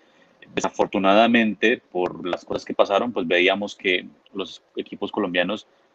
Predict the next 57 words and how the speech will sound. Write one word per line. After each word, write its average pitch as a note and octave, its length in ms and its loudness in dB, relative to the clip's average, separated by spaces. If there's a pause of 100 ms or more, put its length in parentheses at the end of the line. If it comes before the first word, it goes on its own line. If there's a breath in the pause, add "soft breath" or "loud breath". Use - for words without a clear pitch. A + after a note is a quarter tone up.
estaban F#2 240 0
muy G#2+ 140 2
re-, G#2+ 160 4
muy G#2 220 -4
bien G#2 140 2
representados G2+ 520 0
en F2+ 120 -10
los E2+ 140 -10
torneos F2+ 320 -6
internacionales, F#2 680 -2
sobre F2+ 220 -2
todo, F#2+ 260 0
pero, A2+ 340 0 (400 soft breath)
eh, E2+ 240 -2
en F#2+ 80 -2
esas G#2 200 0
épocas, G#2+ 500 2
en G2 200 -12
los F2 140 -18
años F#2+ 320 -4
ochenta, G#2 360 -2
en G2 80 -2
los F2 60 -14
años F#2 200 -8
noventa, F#2+ 340 -2 (460 soft breath)
y G2 80 -4
luego, F#2+ 400 4
pues, G#2+ 440 0
digamos F#2+ 480 -2
que G#2+ 280 4
por F#2+ 420 0
falta G#2 440 4
de G2+ 140 2
inyección F#2 520 -6
y G2+ 40 0
de F#2 80 -2
capital, F#2 400 -2
evidentemente, F2+ 600 -2
pues, F#2 180 -6
eso G2 320 -4
no F2 400 -4
sucedió E2 320 -6
de F2 60 2
la F2 80 4
misma F2 140 -8
manera F2 180 0
al F2+ 40 -6
comienzo E2 340 -6
de F2+ 80 -2
los E2+ 100 -6
años, F2 300 -6
del F2+ 120 -4
año, E2+ 220 -2
de F2+ 140 -8
los F2 120 -4
dos E2 140 -4
mil. G2 180 0